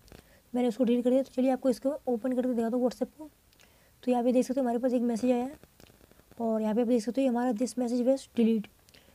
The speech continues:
ये message delete हो चुका है। दोस्तों, अब इसको आप कैसे देखेंगे, तो मैं आपको उस application में ले जाता हूँ।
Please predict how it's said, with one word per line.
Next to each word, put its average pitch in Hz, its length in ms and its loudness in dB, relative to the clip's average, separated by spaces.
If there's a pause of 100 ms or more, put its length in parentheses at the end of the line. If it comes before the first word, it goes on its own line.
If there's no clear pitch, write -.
(160)
ये 254 60 0
message 247 300 0
delete 247 180 4
हो 240 100 4
चुका 220 180 -2
है। 220 100 -4 (580)
दोस्तों, 285 200 -4 (120)
अब 262 120 0
इसको 277 240 -2
आप 262 220 0
कैसे 262 200 4
देखेंगे, 247 360 4
तो 269 160 0
मैं 269 120 0
आपको 269 260 0
उस 262 240 -4
application 240 360 0
में 262 80 0
ले 247 80 2
जाता 240 220 0
हूँ। 302 100 -12